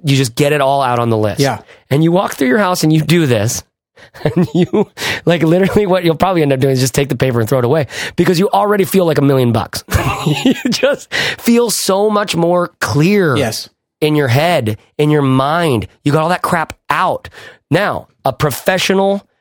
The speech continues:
Speaker 1: entrepreneur takes that list, prioritizes it, uh, outsources it,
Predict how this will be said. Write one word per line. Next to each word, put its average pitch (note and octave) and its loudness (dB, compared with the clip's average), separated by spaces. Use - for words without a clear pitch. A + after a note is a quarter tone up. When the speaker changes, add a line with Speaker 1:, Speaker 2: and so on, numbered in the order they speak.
Speaker 1:
entrepreneur D3+ 0
takes E3 0
that F3 -2
list, D3+ -2
prioritizes D3+ 0
it, F#3+ 0
uh, A#2 -2
outsources F3 0
it, F#3+ -2